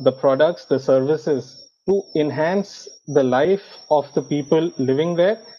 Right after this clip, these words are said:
as well as invite the world to come and experience our Indian science in U A E. Of course, India is only three hours away from U A E. That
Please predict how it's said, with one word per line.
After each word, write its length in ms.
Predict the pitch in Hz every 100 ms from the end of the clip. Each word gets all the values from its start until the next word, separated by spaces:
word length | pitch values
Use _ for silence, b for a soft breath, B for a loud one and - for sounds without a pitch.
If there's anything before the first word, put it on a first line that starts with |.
| B -
as 200 | 156 156 175
well 160 | 220
as 260 | 208 202 202 -
invite 500 | 175 160 180 220 202
the 100 | 214 180
world 280 | 190 165 135 -
to 80 | 175 170
come 120 | 185 202
and 120 | 196
experience 560 | - - 175 185 202 190 - 139
our 140 | 190 196 196
Indian 240 | 185 190 180
science 380 | 165 185 208 - _ _ _ -
in 180 | 160 156
U 160 | 135
A 40 | 120 110
E. 120 | 107 _ _ _ 127
Of 100 | 127 170
course, 240 | 170 - 147
India 200 | 143 160 170
is 100 | 160 - 151
only 180 | 151 156 165
three 180 | 160 156
hours 260 | 156 160 147
away 220 | 139 147 170 - 220
from 200 | - 160
U 200 | 160 147
A 80 | 143 160
E. 120 | 233 _ _ - - 127 139
That 280 | 139 143